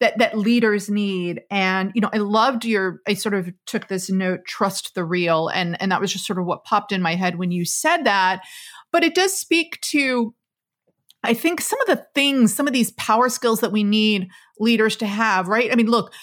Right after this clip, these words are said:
you've gotta be able to collaborate with others. And, and, and I will tell you, I think oftentimes, especially in this hybrid world, and especially in this remote first, you know, where so many of us are on video, that collaboration breaks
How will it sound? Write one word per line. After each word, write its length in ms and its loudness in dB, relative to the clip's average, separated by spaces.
you've 180 4
gotta 280 2
be 100 2
able 120 -2
to 60 -6
collaborate 600 -2
with 120 -4
others. 280 0
And, 120 2
and, 140 -2
and 140 0
I 60 2
will 120 0
tell 260 -2
you, 140 2
I 80 2
think 240 -2
oftentimes, 600 2
especially 580 -2
in 60 0
this 160 -4
hybrid 400 -4
world, 220 0
and 60 2
especially 440 0
in 80 0
this 180 -6
remote 560 0
first, 640 -2
you 260 4
know, 80 4
where 180 2
so 240 0
many 180 2
of 80 2
us 160 -2
are 80 0
on 160 0
video, 640 2
that 340 0
collaboration 1160 0
breaks 480 -4